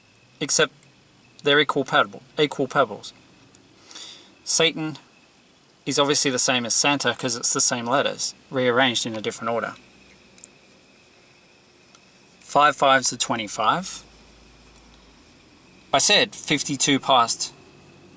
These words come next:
That's weird, I said. Fifty-two past three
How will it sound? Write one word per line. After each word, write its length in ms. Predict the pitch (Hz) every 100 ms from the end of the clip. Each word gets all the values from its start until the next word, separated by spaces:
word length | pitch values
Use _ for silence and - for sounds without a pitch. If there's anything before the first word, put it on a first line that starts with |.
| - -
That's 220 | 156 -
weird, 200 | 117 131
I 80 | 113
said. 240 | - 143 - - -
Fifty-two 440 | 139 - 131 127
past 300 | 120 117 -
three 260 | 120 135